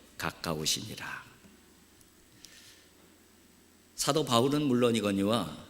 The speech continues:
초대교회 성도들은 종말론적 신앙을 가지고 있었는데,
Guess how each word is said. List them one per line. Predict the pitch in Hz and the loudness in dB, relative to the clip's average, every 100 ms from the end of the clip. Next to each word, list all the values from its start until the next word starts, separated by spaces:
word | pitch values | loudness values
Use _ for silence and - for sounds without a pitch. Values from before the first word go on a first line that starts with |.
| - | -10
초대교회 | 156 143 143 143 131 | -2 -2 0 0 0
성도들은 | - 143 131 117 104 123 104 - - - - - - - - - - - - - - - - - - - - - - - - - - - | 0 -2 0 0 2 2 2 -4 -18 -20 -20 -20 -20 -20 -20 -20 -20 -20 -20 -20 -20 -20 -20 -20 -20 -20 -20 -20 -20 -20 -18 -16 -14 -2
종말론적 | 120 143 151 151 139 - 127 | 0 2 2 0 -2 -4 -4
신앙을 | - - 113 110 110 | -4 -4 -4 -4 -6
가지고 | - 90 92 | -6 -6 -4
있었는데, | 90 - 82 82 80 90 113 82 - | -2 -2 -4 -6 -6 -2 -2 -4 -14